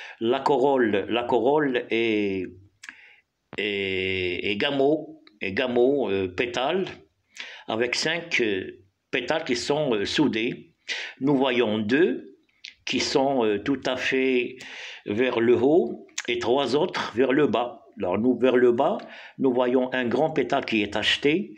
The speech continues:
et les deux autres qui sont au milieu. Et puis les deux autres qui occupent le haut de, de, de l'axe de, de symétrie, si vous voulez.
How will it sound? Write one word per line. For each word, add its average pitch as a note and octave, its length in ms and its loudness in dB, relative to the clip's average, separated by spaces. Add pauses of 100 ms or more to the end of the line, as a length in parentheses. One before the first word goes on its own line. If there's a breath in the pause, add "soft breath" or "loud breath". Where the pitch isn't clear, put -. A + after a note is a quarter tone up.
(460 loud breath)
et C3 320 0
les B2 120 2
deux B2+ 220 2
autres - 140 0
qui B2+ 100 0
sont D3+ 260 -2
au D#3 100 0
milieu. G2+ 520 0 (180)
Et A2+ 140 0
puis D#3+ 240 4
les C3+ 120 4
deux C#3+ 260 4
autres E3+ 180 -2
qui B2 100 2
occupent B2 600 0
le B2 180 4
haut C3+ 540 4
de, G#2+ 300 0
de, F#2+ 540 -4
de A2 120 0
l'axe A#2 420 -2
de, A2 220 4
de A2 140 -2
symétrie, A2+ 520 -2
si A2 140 -4
vous G2+ 80 -2
voulez. F2+ 320 -4